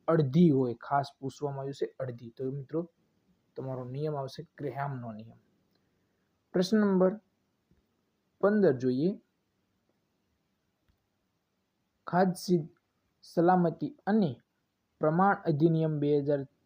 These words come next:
છ ની કઈ કલમ અંતર્ગત ખાદ્ય ચીજના અયોગ્ય વેપાર આચરણ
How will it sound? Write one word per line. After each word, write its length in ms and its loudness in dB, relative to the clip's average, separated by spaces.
છ 80 -12
ની 220 -2
કઈ 180 4
કલમ 320 0
અંતર્ગત 460 -4
ખાદ્ય 420 4
ચીજના 540 -2
અયોગ્ય 560 6
વેપાર 440 2
આચરણ 520 0